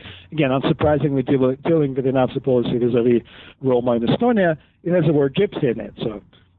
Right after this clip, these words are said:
but that's, and again, I mean, I'm coming from Eastern Europe, so there was nothing pejorative about using this word.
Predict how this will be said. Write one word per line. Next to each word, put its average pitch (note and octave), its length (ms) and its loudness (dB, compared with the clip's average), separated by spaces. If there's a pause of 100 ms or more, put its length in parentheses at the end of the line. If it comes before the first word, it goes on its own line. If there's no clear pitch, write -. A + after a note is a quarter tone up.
but B2+ 120 -10
that's, B2 240 0
and C3 140 -4
again, C3+ 260 2
I A#2+ 80 0
mean, A#2+ 140 2
I'm B2 100 2
coming C#3+ 240 0
from D3+ 180 0
Eastern C#3+ 280 -2
Europe, G3+ 300 2
so - 60 -6
there D3+ 100 0
was D3 140 0
nothing D#3+ 320 0
pejorative C3+ 640 0
about A#2+ 280 0
using C#3 360 2
this A2+ 200 0
word. A2 300 -2